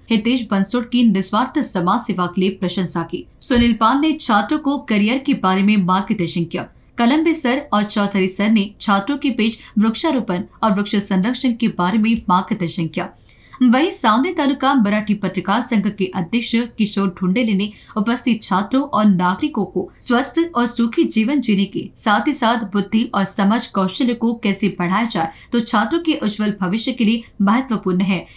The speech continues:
इस पर बहुमूल्य मार्गदर्शन किया। निबंध प्रतियोगिता आयु समूह बारह से पन्द्रह वर्ष में वृक्षारोपण और वृक्ष संरक्षण पर निबंध प्रतियोगिता में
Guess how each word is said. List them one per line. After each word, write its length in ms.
इस 100
पर 300
बहुमूल्य 480
मार्गदर्शन 640
किया। 220
निबंध 360
प्रतियोगिता 640
आयु 200
समूह 360
बारह 280
से 180
पन्द्रह 360
वर्ष 240
में 100
वृक्षारोपण 640
और 100
वृक्ष 300
संरक्षण 560
पर 180
निबंध 440
प्रतियोगिता 720
में 120